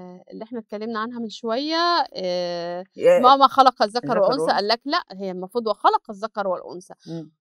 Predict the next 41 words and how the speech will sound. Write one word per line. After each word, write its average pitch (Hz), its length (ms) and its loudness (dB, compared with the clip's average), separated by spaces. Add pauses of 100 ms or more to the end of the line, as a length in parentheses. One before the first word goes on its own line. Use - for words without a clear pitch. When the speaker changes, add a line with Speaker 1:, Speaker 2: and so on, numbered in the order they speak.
Speaker 1:
طب 254 120 -2
هل 370 240 4
دول 392 140 4
بس 339 200 -2
يا 302 60 0
فرحة؟ 277 420 -10
لا، - 160 -20
في - 80 -20
حاجات 214 320 -14
كتير 214 240 -16
جدًا. 190 200 -20 (120)
Speaker 2:
جدًا. 147 160 -12 (680)
طبعًا 196 600 6
Speaker 1:
و- 180 60 0
Speaker 2:
إحنا 185 240 -2
مش 185 200 -2
هنكشف 190 480 -2
كل 254 240 2
حاجة 285 360 2
يا 240 60 0
Speaker 1:
إحنا 233 180 2
Speaker 2:
مارينا. 240 300 2
Speaker 1:
في 392 120 -4
حلقات 320 340 2
كتير 370 220 -6 (160)
هنكشف 233 340 -6
لكم 233 240 -6
فيها 226 160 -4
حاجات 190 380 -8
كتير - 180 4
Speaker 2:
طبعًا. 277 220 2
Speaker 1:
جدًا. 240 540 -4 (560)
إزاي 254 720 0
إن 208 160 -8
التفاسير، 214 680 -8
وإحنا 247 380 -6
بنحط 202 420 -10
التفاسير 196 600 -8
والكتب 196 460 -8
يا 196 100 -6
مسلمين، 214 580 -8